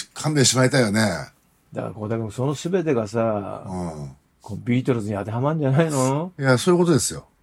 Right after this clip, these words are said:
Speaker 2: うん。そんな昔の音源ほじくり出して綺麗にしたでしょ？
Speaker 1: そうど-
Speaker 2: ねえ。
Speaker 1: 望んでないしね。
Speaker 2: 望んでない。ほんとバランス悪いよ。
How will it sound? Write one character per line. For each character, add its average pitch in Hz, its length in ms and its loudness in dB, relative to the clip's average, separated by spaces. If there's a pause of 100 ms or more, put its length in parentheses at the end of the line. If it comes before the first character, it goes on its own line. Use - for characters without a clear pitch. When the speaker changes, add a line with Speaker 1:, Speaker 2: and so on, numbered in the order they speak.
(120)
Speaker 2:
う - 60 -10
ん。 - 260 -14 (760)
そ 110 160 -6
ん 110 120 -4
な 110 80 -4
昔 107 380 -4
の 110 240 -2
音 110 220 -2
源 110 240 -4
ほ 107 140 -4
じ 107 100 -8
く 127 100 -8
り 120 120 0
出 123 100 2
し - 80 -6
て 104 100 -6
綺 120 200 -2
麗 117 120 0
に 104 100 -4
し - 40 -12
た 110 80 -6
で - 60 -8
し - 120 -10
ょ？ 170 380 -2 (420)
Speaker 1:
そ 127 220 -2
う 123 60 -2
ど- - 120 -6 (1040)
Speaker 2:
ね 127 180 -2
え。 185 260 -2 (180)
Speaker 1:
望 131 460 4
ん - 20 6
で 220 100 6
な 226 220 6
い 196 40 8
し 131 200 2
ね。 110 80 4
Speaker 2:
望 156 640 2
ん 254 40 -4
で 240 100 -2
な 208 80 0
い。 - 40 0
ほ 120 140 -4
ん - 20 -6
と 117 80 -6
バ 107 200 -6
ラ 190 80 0
ン 302 120 -2
ス - 140 -6
悪 196 280 -2
い 302 240 0
よ。 92 680 -4